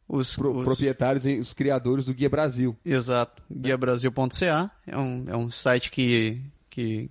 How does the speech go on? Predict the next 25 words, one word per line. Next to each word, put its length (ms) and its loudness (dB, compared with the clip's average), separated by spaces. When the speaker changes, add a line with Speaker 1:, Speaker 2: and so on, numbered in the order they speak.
Speaker 1:
quem 100 0
não 100 2
conhece, 440 0
é 40 -4
um 40 -4
site 340 0
que, 300 -6
que 800 -2
agrupa 400 0
vários 280 0
serviços, 680 0
va-, 200 2
é 140 -2
um 100 4
diretório 520 0
de 60 -10
serviços 640 0
da, 380 0
da, 280 2
da 100 0
cidade 300 0
de 40 -4
Montreal 600 0
e 120 0
região, 480 2